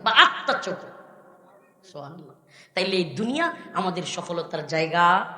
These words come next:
দুনিয়ার বাড়ি গাড়ি, টাকা পয়সা, ধন দৌলত। হুজুর, আপনি বলতেছেন এগুলো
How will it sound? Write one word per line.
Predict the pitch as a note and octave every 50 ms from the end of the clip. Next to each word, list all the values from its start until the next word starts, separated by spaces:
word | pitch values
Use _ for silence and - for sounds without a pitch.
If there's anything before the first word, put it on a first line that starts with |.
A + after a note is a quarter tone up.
| - - - - - - - - - - - - - G3+
দুনিয়ার | F#3+ F3 G3 G3+ F#3+ F#3 F#3 F3+
বাড়ি | D#3 D#3 F#3 F3+ F3 F3
গাড়ি, | D#3 F3 F#3 F3+ E3+
টাকা | E3 - F#3+ - - F3+
পয়সা, | F#3 F#3+ F#3 F3+ - F3
ধন | D#3+ - F#3 G3 F3+ F3
দৌলত। | E3 F#3 F#3 F3 -
হুজুর, | - G3+ F#3 B3 E4 D#4 C4 A#3 - - - - - - -
আপনি | A3+ B3 A#3 - B3+ B3+
বলতেছেন | A#3 B3 B3 - B3 A#3 - B3+ B3+ B3 A#3+
এগুলো | A#3+ G#3+ G#3 B3 A#3+ A#3 A3